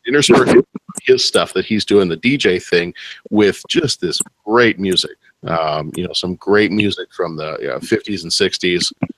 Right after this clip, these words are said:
Um, just a really fun, a-, and e-, even as a kid, I listened to that and I loved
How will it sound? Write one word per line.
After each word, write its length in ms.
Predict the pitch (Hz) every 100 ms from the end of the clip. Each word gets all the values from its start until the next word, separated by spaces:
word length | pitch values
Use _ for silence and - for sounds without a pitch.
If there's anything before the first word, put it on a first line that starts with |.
| _ _ -
Um, 520 | 90 82 78 71 71 - _ _
just 160 | - 151
a 60 | 113
really 420 | 92 110 101 92
fun, 340 | - 90 87
a-, 200 | - -
and 160 | 143 160
e-, 200 | 185 208
even 220 | - 190
as 100 | 180
a 180 | 104 -
kid, 320 | - 92 76 - _ _ _ _ _ _ _ -
I 120 | 104
listened 340 | 123 127 123
to 40 | 101
that 260 | 95 95 -
and 100 | 92
I 40 |
loved 480 | 90 98 98 90